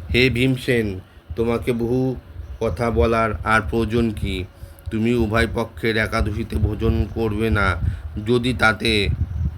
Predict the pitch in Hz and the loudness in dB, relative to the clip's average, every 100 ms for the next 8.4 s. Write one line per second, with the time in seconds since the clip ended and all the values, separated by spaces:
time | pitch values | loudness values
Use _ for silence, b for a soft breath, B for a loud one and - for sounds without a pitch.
0 | - - - - 104 110 - 113 120 - | -6 -8 -8 -4 -2 -2 0 2 2 -2
1 | - 123 120 113 113 107 101 - - 113 | -8 -2 0 2 2 0 -2 -6 -4 -2
2 | 110 107 107 110 - 120 113 104 117 104 | 0 0 0 0 0 0 2 0 0 -2
3 | 90 B B - - 180 131 123 120 113 | -4 B B -4 -2 2 4 4 4 2
4 | 123 113 117 113 113 - 120 113 110 110 | 4 2 2 0 0 0 0 0 0 2
5 | - 120 117 110 117 117 117 113 113 113 | 4 4 2 2 2 2 2 0 0 0
6 | - 117 98 98 90 B B B B B | 0 0 0 -4 -4 B B B B B
7 | 131 - 120 127 123 120 120 120 135 120 | -8 -4 0 4 4 2 0 0 -2 0
8 | 123 117 113 101 | 0 0 0 0